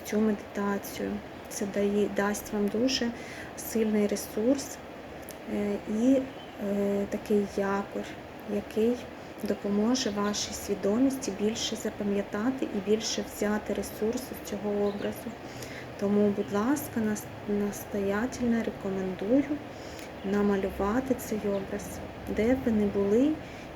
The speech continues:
я-, в якійсь любій ситуації, чим-небудь, якщо немає А чотири олівчиків, хоча б,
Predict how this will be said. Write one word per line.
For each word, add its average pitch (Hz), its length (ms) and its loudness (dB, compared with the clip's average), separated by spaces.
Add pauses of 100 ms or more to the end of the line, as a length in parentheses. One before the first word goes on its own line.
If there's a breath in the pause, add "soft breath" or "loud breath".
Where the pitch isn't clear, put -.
(140)
я-, 208 140 2
в 202 300 -2
якійсь 233 520 2 (920)
любій 208 300 2
ситуації, 226 920 0
чим-небудь, 220 840 4
якщо 214 320 -2
немає 196 440 0 (140)
А 196 40 -2
чотири 196 540 0
олівчиків, 233 600 0 (100)
хоча - 320 -4
б, 202 40 -2